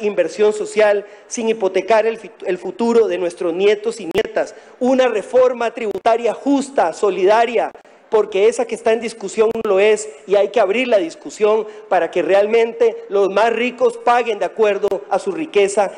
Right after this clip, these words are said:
y se pueda reducir la desigualdad social en este país y no se grave la canasta básica.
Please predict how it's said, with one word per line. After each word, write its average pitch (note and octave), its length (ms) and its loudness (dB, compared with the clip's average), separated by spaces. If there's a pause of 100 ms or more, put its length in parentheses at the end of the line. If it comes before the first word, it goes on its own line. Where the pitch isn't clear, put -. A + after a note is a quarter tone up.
(120)
y A3+ 80 -6
se A3+ 100 2
pueda B3+ 320 2
reducir A3 760 -4
la G#3 100 4
desigualdad F#3+ 520 2
social G3 320 0
en F#3 120 0
este F#3 200 -2
país F#3+ 440 -2 (220)
y A#3 100 0
no C4+ 160 4
se C4+ 160 0
grave A#3+ 320 2
la F3+ 80 -2
canasta E3+ 420 -2
básica. D3+ 540 -2